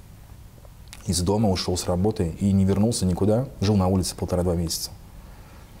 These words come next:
Спал на чердаках, на крыше, у собутыльников. Покупал кому-то на улице водку, э,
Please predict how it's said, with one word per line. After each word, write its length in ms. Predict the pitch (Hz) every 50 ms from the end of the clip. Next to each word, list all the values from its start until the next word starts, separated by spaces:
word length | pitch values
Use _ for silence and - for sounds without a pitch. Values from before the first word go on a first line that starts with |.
| - - - - - -
Спал 460 | - - - - - 107 110 110 101 95 90 85 - - -
на 140 | 95 95 87
чердаках, 880 | - 92 90 87 87 82 - - 90 87 87 82 78 - - - - - -
на 180 | 95 92 92
крыше, 840 | 87 - - 98 92 92 90 - - - 87 87 85 85 85 82 80 80 - - - - - - - - - - - -
у 60 | 92
собутыльников. 880 | - - 104 95 98 92 - 98 95 92 87 87 85 80 - 87 82 - - - - - - - - - - - -
Покупал 400 | - 90 92 92 - 107 107 101
кому-то 600 | - 101 98 104 95 - 98 92 87 90 87 87
на 120 | 90 95
улице 300 | 98 101 101 92 - -
водку, 480 | 95 90 87 104 113 113 - - - 90 87 85 82 80 80 80 80 - - -
э, 180 | - 87 87 85